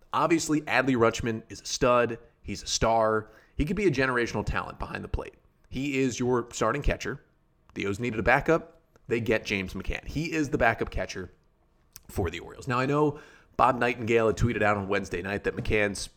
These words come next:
expects to play about eighty games. I would guess it looks more like sixty-five, maybe to seventy games that he would play this year. Again, he played sixty-one with the Mets. That was mostly because of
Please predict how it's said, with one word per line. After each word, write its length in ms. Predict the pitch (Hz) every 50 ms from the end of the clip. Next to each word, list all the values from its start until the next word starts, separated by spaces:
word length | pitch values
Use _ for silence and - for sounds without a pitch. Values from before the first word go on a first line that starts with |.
| _ _
expects 460 | - 113 - - - - 156 160 156
to 100 | - -
play 220 | - - 131 127 120
about 320 | 110 98 107 110 110 - -
eighty 220 | 113 113 110 101
games. 580 | 87 101 98 101 101 101 98 98 95 - - - _ _ _ _ _ _ _ _ _ _ _ _ _ _ _ _ _ _ _ _ _ _ - -
I 60 | 220
would 120 | 247 208
guess 280 | 185 208 202 214 214 185
it 100 | 175 175
looks 240 | 180 165 - - 165
more 220 | 151 147 147 151
like 200 | 147 147 147 143
sixty-five, 880 | - - - 170 165 - - 170 160 - - 135 127 131 127 127 110 120
maybe 300 | 123 127 120 120 117 110
to 180 | - - 98
seventy 640 | 92 - - - - 120 113 139 156 156 156 170 175
games 440 | 147 160 160 165 165 160 151 - -
that 100 | 151 139
he 140 | 127 147 143
would 160 | 143 131 -
play 200 | - 139 135 139
this 280 | 135 131 123 - -
year. 160 | 131 131 131 127
Again, 140 | 113 120
he 60 | 117 107
played 220 | - 127 120 -
sixty-one 540 | - - 139 - - 127 117 113 113 113 110
with 140 | 101 - -
the 40 |
Mets. 280 | 95 101 101 101 - -
That 100 | 110 98
was 120 | 107 107
mostly 320 | - 104 101 98 - 107 92
because 300 | 82 85 - 98 90 -
of 80 | 76